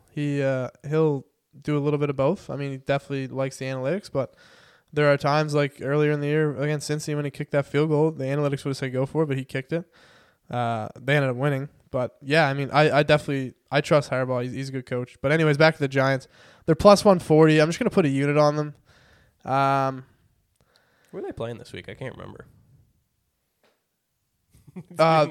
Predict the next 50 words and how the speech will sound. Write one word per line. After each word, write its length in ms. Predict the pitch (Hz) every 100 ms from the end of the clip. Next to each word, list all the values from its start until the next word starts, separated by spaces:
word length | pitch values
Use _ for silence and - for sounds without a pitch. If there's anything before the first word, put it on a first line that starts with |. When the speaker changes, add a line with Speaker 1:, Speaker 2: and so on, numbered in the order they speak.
| -
Speaker 2:
kn-, 140 | 151 -
do 80 |
you 60 | 143
not 80 | 143 135
remember? 140 | 139
Speaker 1:
no, 140 | 170 160
I 100 | 156
was 120 | 160
just, 160 | 156 -
I 240 | 147 - 147
was 100 | 143
looking 160 | 151
at 100 | 151
my 120 | 139
no-, 160 | 135 131
I 140 | 139 151
meant 200 | 156 175
to 80 |
say 200 | 180 147
something 340 | 143 151 143 139
earlier, 380 | 123 135 139 131
and 80 |
I 80 | 123
forgot 260 | - 131 127
to 80 | 131
say 200 | 135 127
it, 60 |
which 140 | 123 135
I'm 60 |
gonna 140 | 127 127
say 160 | 127
in 60 | 123
a 40 |
sec. 220 | 123 123 123
Speaker 2:
The 60 |
Jaguars. 640 | 113 - 65 - - -
Speaker 1:
Uh, 160 | - 143
they're 120 | 139
playing 200 | 160 160
the 60 | 143
Jags. 560 | 139 135 127 123 - - _ -
What 260 | 147 190
I 60 | 233
meant 200 | 202 190
to 60 | 175
say 220 | 175 147
earlier, 320 | 135 147 131
by 160 | 123 120
the 80 | 117
way, 240 | 117 120